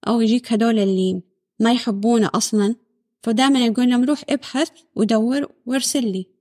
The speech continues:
لأنه أنا لو قلت له الكلام ما حيصدق كلامي. ليش؟ لأنه هم في النهاية يعني ناشفين أو باردين، عارفين هم إنه،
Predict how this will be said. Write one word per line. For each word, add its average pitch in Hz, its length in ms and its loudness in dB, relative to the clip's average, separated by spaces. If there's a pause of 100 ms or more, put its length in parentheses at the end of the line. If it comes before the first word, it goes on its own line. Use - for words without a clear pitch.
(400)
لأنه 226 320 2
أنا 285 120 2
لو 220 120 2
قلت 220 320 -2
له 262 220 2
الكلام 226 400 0
ما 269 120 0
حيصدق 233 480 -2
كلامي. 202 500 0
ليش؟ 214 300 0
لأنه 214 320 2
هم 269 160 2
في - 140 -4
النهاية 202 540 0 (680)
يعني 196 720 0
ناشفين 220 560 0 (680)
أو 226 100 2
باردين، 202 600 0 (360)
عارفين 240 480 0
هم 233 320 0
إنه، 196 580 -2